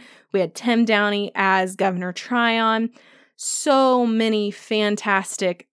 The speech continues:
appearances by so many fantastic cast members. And then, of course, you've got your staples. You've got Sam Heughan and Katrina Balfe and Sophie Skelton and Rick Rankin.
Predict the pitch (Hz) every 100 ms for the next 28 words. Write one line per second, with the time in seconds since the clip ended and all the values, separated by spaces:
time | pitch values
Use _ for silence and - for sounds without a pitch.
0 | - 175 190 202 190 185 - 180 180 -
1 | 180 170 170 - - 202 196 190 180 -
2 | 180 180 175 170 - 170 156 - _ -
3 | - 175 175 - 185 170 165 170 - -
4 | - - _ _ - 247 254 240 - 214
5 | 190 190 - 180 160 - 175 156 139 156
6 | - - - 180 170 165 - 180 175 180
7 | 185 175 175 196 - 254 233 240 240 240
8 | 240 233 233 226 208 208 226 202 190 202
9 | 196 196 202 196 202